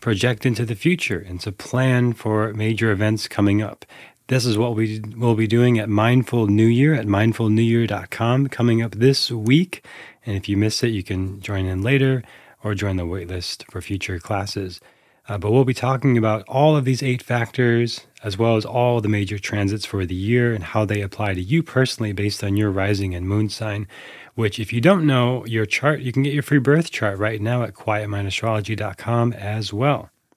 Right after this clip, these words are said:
So we'll look at first in the first half of this episode, these eight factors for picking auspicious dates for things like launching projects, moving, marriage, any major life events. This is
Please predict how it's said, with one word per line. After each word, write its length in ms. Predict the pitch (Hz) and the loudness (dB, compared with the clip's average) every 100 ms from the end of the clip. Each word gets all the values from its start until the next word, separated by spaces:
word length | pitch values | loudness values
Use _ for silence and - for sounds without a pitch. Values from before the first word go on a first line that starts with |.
| _ _ _ _ _ _ _ | _ _ _ _ _ _ _
So 160 | - 110 | -2 2
we'll 120 | 120 | 4
look 200 | 131 127 | 4 2
at 400 | 123 120 117 - _ | 0 0 -2 -10 _
first 380 | - 127 123 123 | 0 2 2 2
in 100 | 107 | 0
the 60 | |
first 320 | 101 135 135 - | 4 4 4 0
half 240 | 127 - | -2 -2
of 60 | 123 | -2
this 180 | 120 | -2
episode, 400 | 131 123 120 165 | -2 -4 -4 -2
these 180 | 127 101 | -2 -2
eight 160 | 107 101 | -4 -4
factors 560 | 113 113 - 139 147 | -2 -2 -2 -2 -2
for 160 | - 90 | -6 -8
picking 340 | - 101 113 | -6 -2 -2
auspicious 600 | 104 92 - 117 127 98 | -2 -4 -4 -2 -2 -4
dates 340 | - 120 127 - | -2 -2 -2 -4
for 160 | - | -8
things 320 | 101 113 113 104 | -4 -2 -2 -2
like 140 | 95 | -4
launching 500 | 98 107 104 120 104 | 0 0 0 0 0
projects, 800 | - 131 131 123 131 131 113 - | 0 0 0 0 -2 -2 -4 -2
moving, 720 | 101 131 113 127 123 117 110 | 2 4 4 2 2 0 0
marriage, 520 | 117 127 123 123 117 - _ _ _ _ _ | 0 2 2 2 -2 -8 _ _ _ _ _
any 280 | 156 165 170 | 4 6 6
major 360 | 147 143 143 135 | 6 6 6 4
life 200 | 131 131 | 2 0
events. 640 | 117 127 107 - - - _ _ | 0 0 -2 -10 -12 -12 _ _
This 180 | 117 - | -12 -4
is 340 | 123 113 107 | -2 -2 -6